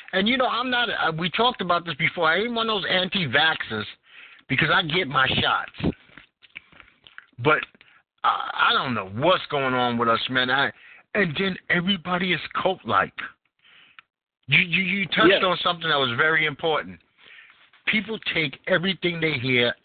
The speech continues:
Speaker 1: as the gospel.
Speaker 2: Yes.
Speaker 1: D-, put it to you this way.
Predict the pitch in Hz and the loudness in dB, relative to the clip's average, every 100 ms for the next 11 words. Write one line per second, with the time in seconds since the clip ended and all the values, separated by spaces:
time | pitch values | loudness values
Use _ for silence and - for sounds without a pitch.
0 | - 131 117 120 107 117 123 117 - - | -4 -2 -2 -4 0 2 2 0 -4 -8
1 | 80 _ _ _ _ - - _ - - | -20 _ _ _ _ -20 -20 _ -20 -20
2 | - - 120 127 104 - _ _ _ _ | -20 -6 2 2 2 -6 _ _ _ _
3 | - - _ _ _ 208 202 202 _ _ | -20 -20 _ _ _ -10 -10 -10 _ _
4 | - - _ _ _ - _ - - 139 | -20 -20 _ _ _ -20 _ -20 -10 -10
5 | - - - 311 - 240 196 - 120 | -4 4 6 6 2 0 -2 0 -2